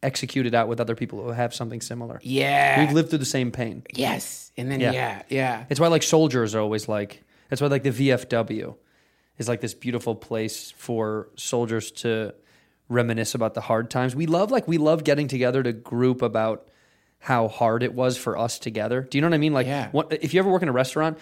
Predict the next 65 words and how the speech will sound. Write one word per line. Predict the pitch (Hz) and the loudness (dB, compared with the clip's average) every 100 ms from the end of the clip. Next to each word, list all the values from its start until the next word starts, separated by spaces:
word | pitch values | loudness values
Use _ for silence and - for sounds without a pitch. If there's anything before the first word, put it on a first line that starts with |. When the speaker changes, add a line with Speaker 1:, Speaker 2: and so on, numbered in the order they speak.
| - | -4
Speaker 1:
one | 156 | 0
of, | 170 151 | 0 0
one | 170 | -2
of | 185 | -2
people's | 160 156 151 147 135 - | -4 0 0 0 -4 -12
favorite | - - 147 160 147 | -8 0 0 0 -2
things | 147 143 135 | -4 -4 -4
to | 120 | -4
do | 120 127 127 | 0 0 -2
in | 131 120 | -6 -6
the | |
service | - 120 131 | -4 -4 -4
industry | 139 143 160 156 | -6 -6 -4 -4
is | 131 | -6
complain | - 123 - 123 117 | -6 -6 -4 -2 -4
about | 110 113 113 107 | -4 -2 -2 -4
working | 117 110 113 | -8 -8 -8
in | 110 | -8
the | |
service | - 110 107 - | -8 -8 -8 -12
industry. | 110 - 98 82 | -14 -12 -14 -14
Speaker 2:
Oh, | |
yeah. | - - - - | -14 -16 -12 -4
Speaker 1:
It's | - | 4
probably | 226 247 | 6 6
the | 170 | 4
pinnacle | - 190 156 135 | 0 2 2 0
of | |
the | 120 | 0
service | 143 131 117 | -2 -2 -4
industry, | 113 - - | -10 -10 -6
is | 127 | -2
being, | 139 131 127 | 0 2 2
like, | 120 | 2
Speaker 2:
Right. | 151 107 - - - | 2 -2 -10 -4 2
Speaker 1:
bitching | 175 190 170 | 4 4 4
about | 160 156 | 4 4
customers, | - 151 - 143 139 135 131 | 2 0 0 -4 -2 -4 -2
about | 135 131 | 2 4
what | 135 | 4
it's | 135 - | 2 0
like | 120 123 127 - - - _ | 0 0 0 -4 -20 -20 _
to | - | 0
work | 127 131 | 2 2
certain | - 131 135 131 | 0 -2 -4 -4
hours. | 123 127 | -2 0
Speaker 2:
Did | 240 | 2
you | |
wait | 277 277 277 | 4 4 2
tables? | 277 302 311 294 - | 0 2 0 -2 -2
Speaker 1:
I | 143 143 | 2 4
did, | 131 127 | 2 2
dude. | 131 123 | 0 -2
I | 113 | -2
bartended, | 120 - 135 135 143 131 127 | -4 2 2 2 0 0 0
I | 120 | 0
bussed, | 117 135 131 - - | 0 2 2 0 -4
I | 127 120 | -4 -4
hosted. | - 165 175 - 180 170 180 | -4 0 0 2 0 0 -2
Speaker 2:
Cool. | - 135 151 175 165 160 156 | -6 -2 0 2 2 0 0
Speaker 1:
I, | 139 139 135 135 | -2 -2 4 4
I | 127 | 4
served, | - 170 175 - | 4 6 6 4
I | |
did | 151 | 2